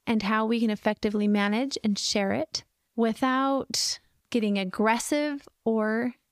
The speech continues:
being depressed. Because that's sometimes what happens, is we can either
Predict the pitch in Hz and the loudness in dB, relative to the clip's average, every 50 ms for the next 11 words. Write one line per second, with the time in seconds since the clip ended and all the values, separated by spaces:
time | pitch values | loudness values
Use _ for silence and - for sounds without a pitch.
0 | _ - - 220 214 208 202 220 - - 339 - - - - - - _ _ _ | _ -4 -2 0 0 0 0 -2 -4 -4 -6 -6 -8 -16 -16 -16 -18 _ _ _
1 | _ _ _ _ - 269 - 294 262 247 254 294 330 - - - 359 359 359 - | _ _ _ _ -2 2 2 2 2 2 2 0 0 0 0 0 2 2 2 2
2 | 320 339 330 - 294 294 262 240 254 277 277 - 247 202 202 190 214 196 202 208 | 2 0 0 2 0 0 0 0 0 0 0 0 0 0 0 -2 -2 -4 -4 -4
3 | 208 202 202 214 220 220 220 - - 220 220 214 226 220 - - 214 - - 101 | -4 -4 -2 -2 -2 -2 -4 -4 -4 -2 -2 -2 -2 -2 -2 -2 -2 -2 -2 -2
4 | 101 101 98 - | -4 -4 -6 -8